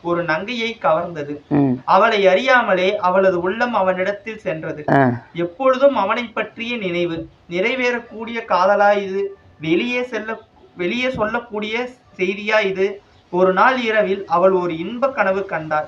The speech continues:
Speaker 2: ம்.
Speaker 1: மன்னனாகிய காதலன் தன்னிடம் நெருங்கி வருவது போலவும் கொஞ்சி பேசுவது போலவும் கனவில் கண்டாள்.
Speaker 2: ம்.
Speaker 1: அந்த நிலையில் விழிப்பு வந்துவிட்டது.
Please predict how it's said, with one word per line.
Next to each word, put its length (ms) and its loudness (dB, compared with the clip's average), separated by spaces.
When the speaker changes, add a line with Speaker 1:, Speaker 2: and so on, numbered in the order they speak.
Speaker 2:
ம். 280 4
Speaker 1:
மன்னனாகிய 720 0
காதலன் 640 -2
தன்னிடம் 520 -6
நெருங்கி 380 -2
வருவது 400 0
போலவும் 520 -4
கொஞ்சி 320 -4
பேசுவது 460 -4
போலவும் 480 -4
கனவில் 400 0
கண்டாள். 480 -4
Speaker 2:
ம். 340 -2
Speaker 1:
அந்த 320 0
நிலையில் 400 -2
விழிப்பு 380 -6
வந்துவிட்டது. 760 -6